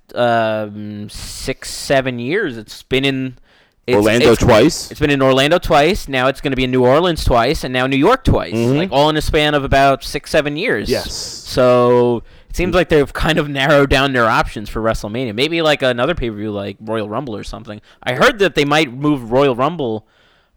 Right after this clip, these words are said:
Speaker 1: uh, matches going forward into just strictly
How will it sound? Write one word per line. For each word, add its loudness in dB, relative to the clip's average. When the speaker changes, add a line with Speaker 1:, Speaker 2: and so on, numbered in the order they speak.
Speaker 1:
uh, 2
matches -4
going -4
forward -2
into -10
just -2
strictly -6